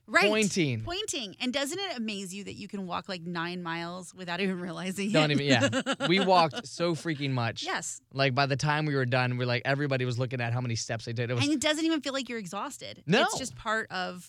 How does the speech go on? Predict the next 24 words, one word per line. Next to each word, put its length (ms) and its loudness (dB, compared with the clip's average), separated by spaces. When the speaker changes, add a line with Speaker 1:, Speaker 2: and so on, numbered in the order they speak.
Speaker 1:
the 120 -6
adventure 460 -6
and 220 -10
the 100 -12
experience. 840 -16
And 200 -6
Speaker 2:
Yeah. 120 -8
Speaker 1:
you're 160 -8
eating 400 -12
as 140 -18
you 80 -12
go, 320 -8
and 100 -10
the 60 -10
food 320 -12
is 80 -12
so 280 -8
good. 480 -8
And 460 -8
it's 240 -6
a 60 -8
vibe, 400 -6
you 100 -16
guys. 380 -12